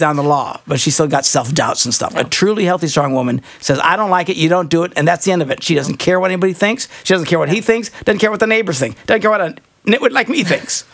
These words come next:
Speaker 1: That just, they lay down the law. "I don't want this in my home."
Speaker 2: Yeah.
Speaker 1: That's all you gotta do, sweetheart. You've laid down the law. "I don't want you drawing pictures of naked super boobs." Okay?
Speaker 2: <laughs>
Speaker 1: Then, okay, that's all you gotta do.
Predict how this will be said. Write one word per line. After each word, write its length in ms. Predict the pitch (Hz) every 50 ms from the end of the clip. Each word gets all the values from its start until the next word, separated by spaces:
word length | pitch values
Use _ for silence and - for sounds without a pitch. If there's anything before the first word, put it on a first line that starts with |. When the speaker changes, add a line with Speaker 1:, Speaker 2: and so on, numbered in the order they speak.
| - _ _ _ _ _ _ _ _ - -
Speaker 1:
That 180 | 160 175 160
just, 240 | 143 170 175 - -
they 100 | 160 151
lay 240 | 143 147 147 156 180
down 200 | 180 180 180 185
the 60 | 185 190
law. 140 | 208 180 147
"I 80 | - 143
don't 100 | 160 160
want 140 | 160 160 -
this 100 | 160 143
in 80 | 156
my 120 | 147 143 143
home." 280 | 151 160 127 117 - -
Speaker 2:
Yeah. 120 | 165 147 143 - - - - - -
Speaker 1:
That's 160 | - 202 -
all 80 | 285 285
you 80 | 262
gotta 160 | 220 185 156
do, 120 | 135 135 120
sweetheart. 460 | - - 123 120 131 156 196 220 - _ _ _ -
You've 220 | 135 139 139 139
laid 180 | 143 151 170 170
down 160 | 185 196 214
the 80 | 208 175
law. 240 | 139 131 135 156 -
"I 80 | 131 127
don't 140 | 131 135
want 180 | 151 180 165 -
you 80 | 208 190
drawing 240 | - 147 143 160
pictures 400 | 143 151 123 - - 151 156 160 - - - - -
of 160 | 185 180 170
naked 260 | 156 147 143 180 165
super 220 | 277 277 185 165 147
boobs." 360 | 139 110 - - - - - _ - - - 233 185
Okay? 380 | 143 143 160 151 170 220 226 - - - -
Speaker 2:
<laughs> 200 | - - - -
Speaker 1:
Then, 420 | 165 170 175 180 185 170 269 - - - - 277
okay, 380 | 226 233 330 339 392 370 294 -
that's 160 | 170 170 -
all 120 | 233 262
you 120 | 311 302 262
gotta 180 | 262 269 285 262
do. 360 | 370 415 392 - - -